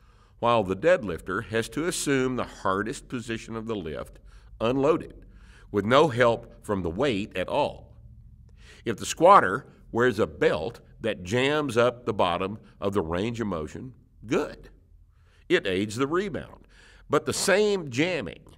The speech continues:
can interfere with the deadlifter's ability to squeeze into the most efficient position to pull from,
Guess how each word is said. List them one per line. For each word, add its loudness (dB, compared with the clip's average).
can 0
interfere 0
with -6
the -2
deadlifter's 0
ability -2
to -6
squeeze -6
into 0
the 0
most 0
efficient -4
position -4
to -6
pull 0
from, -12